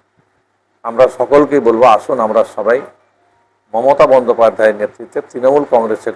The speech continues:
পতাকা তলে আমরা সংঘবদ্ধ হই, ঐক্যবদ্ধ হই, যাতে বিজেপির যে আগ্রাসী, যে সাম্প্রদায়িকতা, মানুষের মধ্যে যে বিভেদ, আহ, সৃষ্টি করা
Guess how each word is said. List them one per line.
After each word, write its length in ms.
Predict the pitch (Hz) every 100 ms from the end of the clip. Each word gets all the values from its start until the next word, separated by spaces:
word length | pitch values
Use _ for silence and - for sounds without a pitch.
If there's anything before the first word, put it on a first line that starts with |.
| -
পতাকা 360 | 101 104 101
তলে 220 | 107 113 127
আমরা 300 | 101 110 139 -
সংঘবদ্ধ 520 | 113 113 104 104 98
হই, 300 | 107 117 143 - -
ঐক্যবদ্ধ 520 | 127 - 131 104 -
হই, 260 | 107 117 143 _ _ _ _ _ _ _ _ _ -
যাতে 240 | 117 135
বিজেপির 560 | 104 123 147 156 160 147
যে 100 | 131
আগ্রাসী, 580 | 139 113 110 139 139 - - _ _ _ _ _
যে 100 | 117
সাম্প্রদায়িকতা, 840 | 110 123 120 147 139 143 117 113 - _ _ _ _ _ _ _ _
মানুষের 380 | 123 139 135 147
মধ্যে 280 | 139 123 127
যে 160 | 123
বিভেদ, 380 | 104 120 139 139 - _ _ _ _ _ _ _
আহ, 160 | 110 107
সৃষ্টি 440 | - 143 147 -
করা 280 | 147 131 98